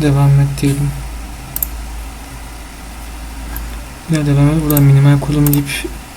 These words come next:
direkt bunları kapatıyorum. Siz tabi bir şey kurarken bunları seçin. Kendi isteğinize göre. Ben şu an hem vakit kaybetmek istemiyorum çünkü kaçıncı deneme oldu artık.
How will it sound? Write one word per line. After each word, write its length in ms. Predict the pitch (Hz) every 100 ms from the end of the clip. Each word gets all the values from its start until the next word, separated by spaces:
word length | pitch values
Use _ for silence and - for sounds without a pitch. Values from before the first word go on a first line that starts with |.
| -
direkt 420 | 139 139 - -
bunları 240 | 151 139 127
kapatıyorum. 500 | 135 131 147 139 139 - - - - - - - - - - - - - - - 65 - - - - - - - -
Siz 120 | -
tabi 380 | 165 160 156 170 - - - - - - -
bir 160 | 147 135
şey 300 | - 147 143
kurarken 440 | 147 143 143 143
bunları 180 | 143 139
seçin. 420 | - 143 - 135 - - - - - -
Kendi 340 | - 131 131 127
isteğinize 520 | 127 - 131 127 131
göre. 220 | 127 131 131 - - - - - - - - - - - - -
Ben 200 | 135 139
şu 200 | 139 143
an 120 | 135 143 147
hem 200 | 143 139
vakit 240 | 135 131
kaybetmek 440 | - 135 131 143 127
istemiyorum 420 | - 135 139 139 -
çünkü 320 | - 139 143 -
kaçıncı 600 | - 139 143 135 131 131 139
deneme 280 | 131 123 127
oldu 260 | 127 131 131 127
artık. 240 | 131 -